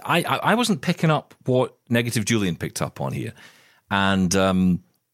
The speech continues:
I, I just want you to listen to this message. We'll have a chat after it, and, uh, we'll, we'll discuss the, the content of this. But this is Negative Julian responding to that particular message. And I have to say, following his message,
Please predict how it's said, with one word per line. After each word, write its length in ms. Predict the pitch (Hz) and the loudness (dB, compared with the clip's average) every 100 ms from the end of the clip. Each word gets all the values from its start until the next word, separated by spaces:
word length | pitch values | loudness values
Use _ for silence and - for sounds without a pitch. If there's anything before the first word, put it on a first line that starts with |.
| _ _ | _ _
I, 100 | 113 - | -4 -2
I 60 | 113 | -2
just 160 | 151 | 0
want 160 | 175 156 | 0 0
you 60 | 139 | 0
to 120 | 117 | 0
listen 260 | 104 - 90 | 0 0 -2
to 80 | |
this 200 | 95 85 | -2 0
message. 500 | 95 87 - 87 - - | 0 0 0 -2 -2 -4
We'll 120 | 90 | -4
have 140 | 82 87 | -2 -2
a 40 | |
chat 240 | - 82 67 | -2 -2 0
after 380 | 78 78 80 | -2 -4 -2
it, 140 | 76 - | -2 -2
and, 320 | 82 76 78 | -2 -2 -2
uh, 180 | 76 76 | -2 0
we'll, 120 | 80 | -2
we'll 120 | 62 73 | -4 -2
discuss 380 | - - 73 | -2 -2 -4
the, 140 | - 71 | -4 -4
the 80 | - | -4
content 440 | 80 65 - 62 | -4 -4 -4 -4
of 60 | 64 | -2
this. 180 | 67 | -2
But 200 | - - - - - - - - | -2 -6 -6 -16 -14 -14 -16 -6
this 160 | 147 175 | -4 -2
is 80 | 156 | 0
Negative 320 | 160 143 123 | 0 0 0
Julian 380 | 147 143 139 131 | 2 2 2 0
responding 800 | 107 - - 165 175 123 92 - - | 0 0 2 2 4 4 2 0 -6
to 120 | - | -4
that 440 | 90 107 110 - - | -2 0 0 -2 -10
particular 540 | - - - 123 101 90 | -12 -4 -4 -2 0 2
message. 460 | 98 110 - 80 | 2 2 0 -2
And 120 | - | 0
I 40 | 117 | -2
have 260 | - 190 - | 0 -2 0
to 100 | 131 | 0
say, 480 | - 131 90 82 | 2 2 2 0
following 480 | 73 - 123 117 104 | -2 -2 2 2 2
his 220 | 92 90 | 0 0
message, 480 | 90 87 85 85 78 | 2 0 2 0 -2